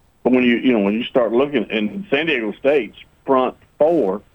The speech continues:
that front seven people they had on the field, were re-, there's some really good players in that group. They made it extremely, obviously, difficult for Middle to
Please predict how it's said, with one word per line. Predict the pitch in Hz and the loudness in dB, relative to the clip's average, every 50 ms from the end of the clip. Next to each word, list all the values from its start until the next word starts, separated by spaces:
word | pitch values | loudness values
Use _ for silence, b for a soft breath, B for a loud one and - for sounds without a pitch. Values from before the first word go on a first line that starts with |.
| _ _ _ _ _ _ _ _ _ - | _ _ _ _ _ _ _ _ _ -2
that | - 135 - - | -2 -2 0 0
front | 160 139 123 113 - | 0 0 0 -2 -2
seven | - 139 127 117 117 104 | 0 0 0 0 -2 -4
people | 98 - 123 120 107 - 95 98 | -4 -2 0 -2 0 -2 -2 0
they | 120 151 139 | 2 2 2
had | 123 113 101 | 2 0 0
on | 90 87 - | -4 -4 0
the | 143 | 0
field, | 139 139 131 113 107 b b b b b b _ - | 2 2 2 0 -2 b b b b b b _ 2
were | 107 107 110 113 120 143 | 2 4 6 6 4 4
re-, | 123 - - | 4 2 2
there's | 147 156 160 - | 0 0 0 -2
some | - 107 110 | -2 0 2
really | 120 127 127 120 | 2 2 2 2
good | 110 117 117 107 98 | 2 0 0 0 -2
players | - 127 139 147 143 120 101 - | -2 0 0 2 0 0 0 0
in | 101 92 | 0 0
that | 87 85 85 85 | 0 -2 -4 -4
group. | - 92 87 80 - _ _ _ _ _ _ _ _ _ | -2 -2 -2 -2 -4 _ _ _ _ _ _ _ _ _
They | - 92 | 0 2
made | 104 123 143 117 | 2 2 2 0
it | 95 | -4
extremely, | - - - - - 151 151 160 151 123 113 104 98 | -8 -16 -8 -2 0 2 4 4 4 4 2 2 0
obviously, | 110 - 120 117 104 - - 117 110 107 104 104 | 0 0 -2 -2 -4 -2 0 2 2 2 2 2
difficult | 101 92 143 143 - - - - 104 98 104 107 - - | 0 0 -2 -2 -4 -8 -4 -2 0 0 0 0 -4 -6
for | - 104 | -4 -2
Middle | 110 120 120 120 113 107 | 0 0 2 0 0 0
to | 104 104 98 92 | 0 0 0 -2